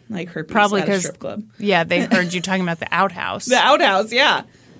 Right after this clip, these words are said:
Speaker 2: So you went to Omaha?
Speaker 1: Yeah, for my eighteenth birthday with my girls from Walgreens,
Speaker 2: <laughs>
Speaker 1: um, who were all older than me. And, yeah, that was the only place I could get into was the strip club. <laughs>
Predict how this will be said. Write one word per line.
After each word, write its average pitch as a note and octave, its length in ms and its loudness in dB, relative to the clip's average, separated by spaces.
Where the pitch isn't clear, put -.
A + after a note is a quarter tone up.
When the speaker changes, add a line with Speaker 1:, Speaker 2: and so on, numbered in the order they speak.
Speaker 2:
So - 140 0
you C#4 160 2
went G4+ 140 0
to - 120 -2
Omaha? E4+ 520 -2
Speaker 1:
Yeah, - 80 0
for D4+ 120 -6
my A#3+ 80 2
eighteenth D#4 340 -4
birthday A3 380 -2
with A#3 120 -8
my G#3 100 -6
girls G#3+ 280 -6
from G4+ 140 -8
Walgreens, G3+ 1200 0
Speaker 2:
<laughs> - 300 -20
Speaker 1:
um, F#3 240 -4
who G#3+ 120 0
were F#3+ 140 0
all A3+ 180 4
older G3+ 340 0
than F#3+ 160 -4
me. F#3 400 -2
And, G3 420 -4
yeah, D#4 280 -2
that F#3+ 120 0
was F#3+ 120 -6
the G3 80 -4
only G#3+ 160 0
place C4 240 -4
I D4 80 0
could D4 100 -4
get E4 140 -2
into F4 280 0
was D4 160 2
the G4 80 4
strip - 380 2
club. F#4 560 0
<laughs> - 60 -4